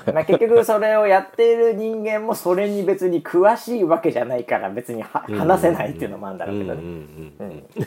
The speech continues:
Speaker 1: まあ、それはあの、適当に話す時もあるのかもしれないけど。うん。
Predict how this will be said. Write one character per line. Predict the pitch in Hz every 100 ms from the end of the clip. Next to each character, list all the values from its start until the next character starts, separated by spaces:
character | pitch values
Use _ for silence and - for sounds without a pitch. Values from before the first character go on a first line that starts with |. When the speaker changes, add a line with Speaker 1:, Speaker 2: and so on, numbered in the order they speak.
| - 208
Speaker 1:
ま | -
あ、 |
そ | 175
れ | 175
は |
あ | 151
の、 | 147
適 | 156
当 | 196
に | 165
話 | 160 156
す | 139
時 | 104
も | 101
あ | 98
る |
の | 90
か |
も | 78
し | -
れ | -
な |
い | -
け |
ど。 | - - - - - - -
う | 95
ん。 | 85 -